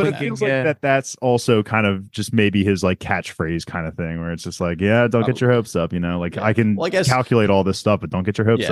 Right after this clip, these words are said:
Speaker 1: up.
Speaker 2: It's also, I think, his power. The base of his power is, like, stabilizing injuries versus actually healing people.
Speaker 3: Mm-hmm.
Speaker 2: You know? So he probably feels like he literally has to say that all the time, especially with, to someone like Toto, who <laughs> obviously doesn't care about nuance. It's just like, "Let's kick ass and,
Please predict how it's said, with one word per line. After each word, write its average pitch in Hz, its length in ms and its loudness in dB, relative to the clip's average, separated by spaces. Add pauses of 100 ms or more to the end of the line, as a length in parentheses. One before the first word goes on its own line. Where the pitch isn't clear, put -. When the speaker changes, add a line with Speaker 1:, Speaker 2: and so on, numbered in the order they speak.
Speaker 1:
up. - 160 -10 (320)
Speaker 2:
It's - 80 -6
also, 220 180 4
I 139 60 6
think, 123 160 -2
his 117 160 0
power. 107 580 0 (160)
The - 80 -14
base 120 220 0
of - 60 -8
his - 100 -8
power 104 280 -2
is, - 140 -6
like, 107 160 -8
stabilizing 107 800 -2
injuries 117 400 0
versus - 320 -8
actually 104 460 -8
healing 110 380 -2
people. 151 480 -4 (200)
Speaker 3:
Mm-hmm. 151 160 6
Speaker 2:
You 143 140 2
know? 131 80 2
So 117 220 2
he 113 180 -4
probably 117 260 0
feels 110 160 -4
like - 80 -8
he 107 80 0
literally 113 260 -4
has 113 220 -6
to 110 80 -10
say 107 120 -8
that 101 140 -8
all 101 140 -8
the 110 40 -10
time, 113 160 -10
especially 127 360 -2
with, 104 160 -8
to - 120 -8
someone 90 220 -4
like 78 180 -8
Toto, - 440 -4
who - 160 -6
<laughs> - 180 -4
obviously 165 460 0
doesn't - 320 0
care 127 220 2
about 110 220 0
nuance. 90 540 -4
It's 69 120 -10
just - 180 -10
like, - 120 -8
"Let's - 200 -10 (240)
kick 123 180 -4
ass 90 320 -6
and, - 160 -16